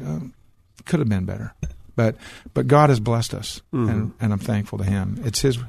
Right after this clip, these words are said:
Speaker 1: work that, that we're just tapping into what His Spirit is doing.
Speaker 2: Yeah, well,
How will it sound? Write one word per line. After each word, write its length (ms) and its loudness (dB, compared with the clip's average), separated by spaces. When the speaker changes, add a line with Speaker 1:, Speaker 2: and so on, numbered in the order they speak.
Speaker 1:
work 380 0
that, 240 -2
that 140 -2
we're 160 6
just 180 2
tapping 320 2
into 200 2
what 160 0
His 100 -2
Spirit 360 0
is 140 -4
doing. 340 -6
Speaker 2:
Yeah, 220 -2
well, 340 -2